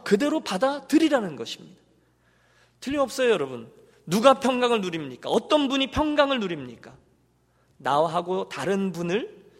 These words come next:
틀렸다라고 생각해서 "저 사람을 내가 원하는 대로 행동하고 말하도록 고쳐내리라." 이렇게 씨름하는 사람이 아니라 그 다름을 그대로 인정하고 용납하며 함께 가는 사람입니다.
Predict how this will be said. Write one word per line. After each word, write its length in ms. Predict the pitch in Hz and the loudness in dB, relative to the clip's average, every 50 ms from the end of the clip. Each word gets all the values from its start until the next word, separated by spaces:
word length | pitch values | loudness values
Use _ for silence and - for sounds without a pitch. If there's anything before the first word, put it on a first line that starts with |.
| _ - | _ -8
틀렸다라고 480 | - 285 269 269 269 277 254 240 220 | -4 -2 0 0 2 4 4 4 2
생각해서 520 | 196 220 202 185 165 156 147 - 190 196 196 - - - _ | 0 -2 -4 -4 -4 -4 -6 -8 -8 -10 -10 -14 -20 -20 _
"저 120 | - 151 | -8 -8
사람을 340 | 139 - 165 151 151 151 147 | -6 -6 -4 -4 -4 -4 -2
내가 200 | 135 135 131 139 | -4 -2 -2 0
원하는 400 | 131 127 127 135 156 160 156 151 | 0 2 0 0 0 -2 -4 -4
대로 160 | 143 147 143 | -4 -6 -6
행동하고 440 | 139 160 185 175 165 156 147 139 135 | -6 -8 -8 -8 -8 -8 -8 -8 -8
말하도록 460 | 135 123 120 131 127 127 131 131 - | -6 -6 -6 -6 -6 -6 -8 -10 -6
고쳐내리라." 880 | - 151 151 - - - - 214 196 156 135 139 151 147 180 156 120 - - - - - - - | -4 -4 -4 -4 -4 -4 -2 0 0 0 0 0 2 2 4 2 2 0 -6 -16 -20 -20 -10 -2
이렇게 240 | 185 190 214 190 233 | 0 0 4 4 2
씨름하는 500 | 208 - 302 302 294 285 269 269 262 254 247 | 4 4 2 2 4 6 6 6 6 4 2
사람이 340 | - 233 233 220 220 226 | 2 2 2 4 4 2
아니라 680 | - - 262 262 135 127 135 190 240 202 135 - - - - - - - - _ _ | 0 0 -2 -2 0 4 6 8 8 8 6 2 -4 -12 -18 -20 -20 -20 -20 _ _
그 140 | - 208 214 | -2 -2 -2
다름을 320 | - 165 165 175 175 180 175 | 0 0 -2 -2 -2 -2 -6
그대로 320 | - - 131 147 156 151 147 | -8 -2 2 2 2 4 2
인정하고 600 | 139 135 135 135 131 127 123 123 123 123 135 131 | -2 -4 -4 -4 -4 -2 -2 -4 -4 -6 -2 0
용납하며 580 | 156 185 190 190 180 180 185 170 156 160 175 | 0 0 2 2 0 0 -2 -6 -8 -6 -6
함께 420 | 175 - - 240 233 - - 240 214 | -6 -6 -6 -6 -6 -2 0 0 0
가는 360 | 202 175 165 165 160 160 165 | 0 0 -2 -4 -6 -8 -12
사람입니다. 680 | - - - 202 202 180 147 - - - - _ _ | -14 -12 -12 -10 -10 -12 -12 -16 -20 -20 -20 _ _